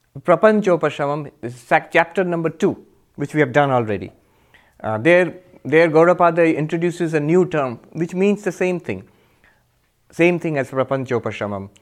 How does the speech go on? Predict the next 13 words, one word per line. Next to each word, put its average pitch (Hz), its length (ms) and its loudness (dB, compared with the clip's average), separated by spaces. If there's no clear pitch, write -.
The 131 100 -6
new 175 200 0
term 165 300 0
is 170 160 -4
Vaitathya. 131 840 -2
Vaitathya. 127 760 -4
What 139 220 -4
is 170 100 -2
the 170 80 -2
actual 180 320 0
meaning 175 380 0
of 180 120 -6
Prapanchopashama? 190 1080 0